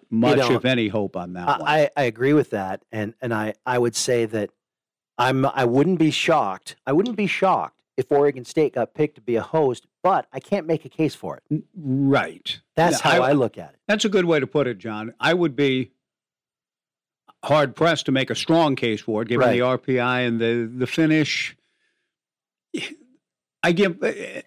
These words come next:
Speaker 2: but in a sense, I'm just trying to say, "Okay, okay, let's move on then. Let's
Speaker 1: Right,
Speaker 2: regroup.
Speaker 1: right.
Speaker 2: Let's rest. Let's heal up. Let's get arms lined up and, and ready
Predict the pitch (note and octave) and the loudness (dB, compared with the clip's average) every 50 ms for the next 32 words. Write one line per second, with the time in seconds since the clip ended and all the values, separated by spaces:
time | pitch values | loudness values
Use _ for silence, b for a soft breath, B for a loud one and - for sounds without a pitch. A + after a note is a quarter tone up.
0 | - F3+ F3+ G3 G3 - _ _ - _ _ _ _ _ _ _ _ - F3+ F#3 | -6 -2 -2 -2 -2 -2 _ _ -20 _ _ _ _ _ _ _ _ 0 2 4
1 | F3+ D#3+ D#3+ - F#3 F3+ F3+ F3 - - C#3 C3 C3+ D3 C#3+ - - D3 D3 C#3+ | 4 4 2 2 2 2 2 2 2 2 2 2 2 2 0 2 2 2 2 2
2 | B2+ - - D3+ D#3+ D#3 - - D#3 E3 E3+ C#3 A2 - _ _ _ - A#2 C3 | 0 0 0 0 0 0 2 0 0 2 2 0 0 -4 _ _ _ -4 -4 -4
3 | - - - - D#3+ C#3 - F3+ B2 - - _ _ _ _ _ _ _ - A#2 | -4 -4 -8 -4 -4 -2 0 0 -2 -2 -6 _ _ _ _ _ _ _ -8 -8
4 | A#2+ - - - - - C3+ C#3+ D#3 D3+ D#3 E3+ F3+ F3 E3 C#3 A2+ - - - | -6 -6 -6 -8 -4 0 4 4 4 4 4 4 4 4 2 2 0 -2 -6 -8
5 | - _ - F#3 B3 C#4+ B3 - B2+ B2 D3 D#3+ D#3 B2+ C3 E3 F#3 E3+ - - | -10 _ 2 4 4 4 2 2 2 4 4 4 4 4 4 4 4 4 2 0
6 | F2 G2 A#2 B2+ B2+ - - C3+ D#3 F3 D#3 A2+ - - - - - B2 A#2+ B2 | -2 -6 -6 -6 -6 -6 -4 0 2 2 2 2 0 -6 -10 -10 -10 -12 -10 -8
7 | A#2 - - C#3+ C3+ C#3 C#3 D#3 E3 C#3+ G#2+ - _ G2+ G#2+ A2 G#2+ - - - | -8 -6 -2 0 2 4 4 4 2 2 0 -2 _ -16 -16 -16 -14 -14 -16 -16
8 | _ _ _ _ _ _ _ _ _ _ _ _ - B2 A#2+ B2+ - _ _ _ | _ _ _ _ _ _ _ _ _ _ _ _ 0 2 2 0 -2 _ _ _
9 | _ _ _ _ _ - A#2+ C3+ C#3+ C#3+ C#3 C3+ B2 G#2 - A#2 A2 A#2+ A#2+ A#2+ | _ _ _ _ _ 2 4 4 4 4 4 2 2 0 -2 -2 0 0 2 2
10 | A#2+ A#2 A2+ A2+ A2 G2+ F#2 - - G#2+ G#2 G#2+ G#2+ G#2 - - A2+ G#2+ G#2+ G2+ | 2 2 2 2 0 0 -2 -4 -6 -6 -4 -4 -4 -6 -6 -4 -4 -2 -2 0
11 | G2+ B2 C3+ C3 B2 A#2 A#2 A#2 A#2 | 2 2 2 2 2 2 0 -2 -4